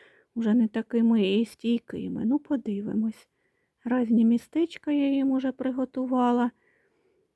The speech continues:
Ну, приготувала подумки, там ще багато чого то пересаджувати надо. Ну, знаю вже, де я хочу їх садити. Ну, дієрвіли гарні.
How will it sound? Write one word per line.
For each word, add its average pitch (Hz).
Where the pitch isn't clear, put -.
Ну, 247
приготувала 233
подумки, 214
там 202
ще -
багато 214
чого 220
то 214
пересаджувати 262
надо. 233
Ну, 302
знаю 233
вже, 214
де 214
я 220
хочу -
їх 220
садити. 220
Ну, 277
дієрвіли 247
гарні. 240